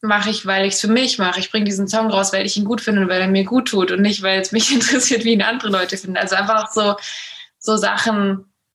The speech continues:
so Sachen für mich klarzustellen. Ich glaub, so, also viel Reflexion und sowas, das ist schon, das passiert schon. Ich hab angefangen zu malen, ich mal so Acryl, ähm, ich fahr Motorrad, ich mach ganz viele wilde Sachen, die, <laughs> wenn mir das Adrenalin fehlt,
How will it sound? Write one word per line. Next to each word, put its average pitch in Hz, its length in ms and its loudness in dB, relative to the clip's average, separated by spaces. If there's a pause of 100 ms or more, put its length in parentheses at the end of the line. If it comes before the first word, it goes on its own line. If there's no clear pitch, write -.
(100)
so 202 140 -2
Sachen 240 260 2
für 220 100 -2
mich 185 160 0
klarzustellen. 185 540 -2
Ich 185 80 -4
glaub, 202 240 -2
so, 202 180 0
also 190 220 0
viel 233 240 2
Reflexion 202 760 2
und 180 60 0
sowas, 175 380 -4
das - 180 -10
ist 185 160 -4
schon, 170 360 -8
das - 140 -12
passiert 190 360 -6
schon. 185 240 -2
Ich 175 100 -6
hab 185 100 -6
angefangen 190 400 -2
zu 196 200 -2
malen, 220 580 0
ich 202 140 -4
mal 185 180 0
so 175 80 -4
Acryl, 214 640 -2 (460)
ähm, 175 340 -2
ich 185 100 -6
fahr 185 160 0
Motorrad, 202 1160 -2
ich 202 120 -10
mach 196 220 0
ganz 185 240 -4
viele 170 300 -4
wilde 175 200 0
Sachen, 208 540 -2
die, 196 140 0
<laughs> 294 720 0
wenn 220 120 0
mir 226 100 4
das 226 120 2
Adrenalin 196 600 0
fehlt, 240 520 2